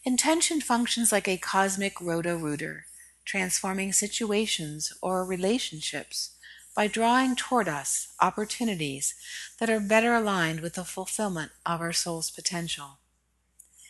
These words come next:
Intention, when supported by our connection to a divine energy source, sets up the people, places,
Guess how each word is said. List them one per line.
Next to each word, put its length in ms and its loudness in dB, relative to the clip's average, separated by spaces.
Intention, 880 2
when 160 -2
supported 540 2
by 160 2
our 160 6
connection 800 -4
to 140 -4
a 60 -2
divine 440 2
energy 480 -2
source, 640 0
sets 380 6
up 160 -2
the 80 -4
people, 640 -4
places, 560 2